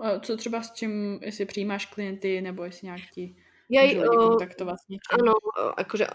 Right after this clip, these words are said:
Speaker 2: na online, o, coaching ještě přijímám stále klientů a takže tam můžeš hodit kontakt v pohodě.
Speaker 1: Dobře, hodíme ti tam Instagram a určitě, eh, řeknu, že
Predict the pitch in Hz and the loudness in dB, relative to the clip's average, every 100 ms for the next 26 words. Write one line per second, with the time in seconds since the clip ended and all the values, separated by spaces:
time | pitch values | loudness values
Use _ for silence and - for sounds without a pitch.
0 | - 214 202 240 240 208 208 202 196 190 | 2 6 8 8 8 6 4 2 2 2
1 | 190 190 180 185 190 190 190 196 202 196 | 0 0 -2 -2 -4 -6 -6 -4 -2 -2
2 | 180 185 180 180 180 190 190 170 180 208 | -4 -8 -6 -4 -4 -4 -6 -10 -8 -8
3 | - _ 208 208 208 220 220 220 - 185 | -12 _ -4 -2 -2 -2 -4 -4 -6 -8
4 | 180 180 180 185 185 190 _ _ _ _ | -6 -8 -10 -10 -14 -16 _ _ _ _
5 | _ _ _ _ _ _ - 185 185 170 | _ _ _ _ _ _ -12 -12 -6 -4
6 | 180 180 180 175 180 180 190 - 185 190 | -2 -4 -4 -8 -12 -16 -18 -16 -14 -12
7 | 190 _ - 175 185 202 190 _ _ _ | -16 _ -20 -16 -14 -14 -16 _ _ _
8 | _ _ _ _ _ _ _ 202 _ - | _ _ _ _ _ _ _ -20 _ -14
9 | 202 196 196 185 185 180 170 - _ _ | -10 -8 -8 -10 -10 -12 -12 -16 _ _
10 | _ 208 196 - 196 190 180 180 - 165 | _ -10 -10 -6 -8 -4 -6 -6 -6 -8
11 | 180 185 180 175 175 175 - _ _ _ | -10 -10 -6 -6 -8 -14 -20 _ _ _
12 | _ 185 160 170 196 196 190 196 175 | _ -16 -12 -6 -6 -4 -2 0 -2